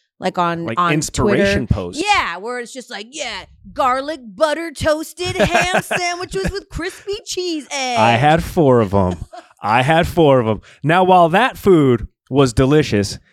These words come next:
Speaker 2: and Lauren, Josh, seriously, thank you so much.
Speaker 1: Thank you for the invite.
Speaker 2: Had a fantastic
Speaker 1: Please.
Speaker 2: time. We're gonna talk about not just getting there, but also leaving the party. Um, and that food was great. But the, I, I think, Elle, the food that impressed me the most
Speaker 1: Yeah.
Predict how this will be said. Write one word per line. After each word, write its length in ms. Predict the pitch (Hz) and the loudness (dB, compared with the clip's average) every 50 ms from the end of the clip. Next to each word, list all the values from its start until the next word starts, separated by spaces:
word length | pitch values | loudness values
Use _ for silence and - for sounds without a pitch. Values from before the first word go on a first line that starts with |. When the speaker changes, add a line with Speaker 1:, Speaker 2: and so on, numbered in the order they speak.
| - _ - | -20 _ -6
Speaker 2:
and 100 | 98 98 | -2 2
Lauren, 260 | 107 117 117 113 110 98 | 4 4 4 4 2 2
Josh, 380 | 107 110 113 120 127 - - _ _ - | 2 0 0 -2 -4 -6 -12 _ _ -8
seriously, 380 | - - 117 113 107 - 120 113 | -4 -4 -4 -2 -4 -6 -8 -6
thank 240 | - - 113 110 | -6 -6 -6 -6
you 60 | 113 107 | -6 -6
so 160 | - - 117 | -6 -6 -4
much. 160 | 113 110 110 | -4 -4 -4
Speaker 1:
Thank 120 | 104 107 107 | -4 -4 -6
you 60 | 220 | -6
for 140 | 175 196 190 | -4 -4 -2
the 120 | 175 170 165 | -2 -2 -4
invite. 220 | 165 170 160 160 | -4 -4 -2 0
Speaker 2:
Had 100 | 143 131 | 2 2
a 100 | 120 107 | 2 0
fantastic 600 | 101 - - 131 127 135 131 - 123 113 104 - - | -2 -2 -2 0 0 0 0 0 0 0 0 0 0
Speaker 1:
Please. 100 | 107 95 | -2 -2
Speaker 2:
time. 220 | - 110 107 107 107 | -2 -4 -2 0 2
We're 100 | 127 160 | 2 2
gonna 120 | 185 170 | 2 0
talk 260 | 131 - 135 127 - - | 0 0 -2 -2 -2 -2
about 260 | 110 120 110 104 - | -2 -2 -2 -2 -4
not 160 | 120 127 127 | -6 -6 -6
just 180 | 107 110 92 - | -6 -8 -8 -6
getting 200 | 123 127 131 123 | -4 -4 -2 -2
there, 120 | 113 107 | -2 -2
but 80 | 101 110 | -2 -2
also 180 | 113 107 - 101 | -2 -2 -4 -4
leaving 280 | 92 107 135 139 135 113 | -4 -2 -2 -2 -2 -4
the 80 | 101 | -4
party. 360 | - - 98 95 92 95 98 - _ _ - - - _ - | -2 -2 -2 -2 -2 -4 -6 -8 _ _ -20 -20 -20 _ -4
Um, 400 | 110 110 110 107 101 95 98 - | -2 -2 0 -2 -2 -4 -8 -10
and 120 | - 104 104 | -6 -2 -2
that 140 | 120 135 - | 0 0 0
food 160 | - 143 127 | 0 -2 -2
was 120 | 117 104 82 | -2 -4 -4
great. 360 | - - 120 117 101 95 - _ _ _ _ _ _ _ _ _ _ _ _ _ _ _ _ _ _ - | -2 -2 0 0 -2 -4 -6 _ _ _ _ _ _ _ _ _ _ _ _ _ _ _ _ _ _ -2
But 140 | 147 143 - | -2 0 0
the, 140 | - 127 - - | -2 -4 -2 -2
I, 140 | 143 143 - - | -4 -4 -2 -2
I 80 | 143 | -2
think, 300 | 143 - - 233 262 - - | 0 0 0 0 0 -2 -2
Elle, 520 | - 98 95 95 95 95 - - - _ _ _ _ | -2 0 0 0 -2 -2 -6 -10 -16 _ _ _ _
the 200 | - 117 113 143 - | -8 -2 -2 -2 -2
food 320 | - - 208 254 285 214 | -2 -4 -6 -6 -4 -4
that 320 | 214 196 160 135 - _ _ | -2 -2 -2 -2 -4 _ _
impressed 400 | - 139 139 - - 151 143 - | -12 -6 -4 -2 -2 -2 -4 -6
me 120 | 156 156 147 | -6 -6 -6
the 100 | 117 95 | -6 -6
most 440 | 92 101 123 185 226 - - - - | -6 -4 -4 -2 -2 -4 -6 -8 -6
Speaker 1:
Yeah. 300 | 185 180 170 160 151 | -6 -4 -4 -6 -6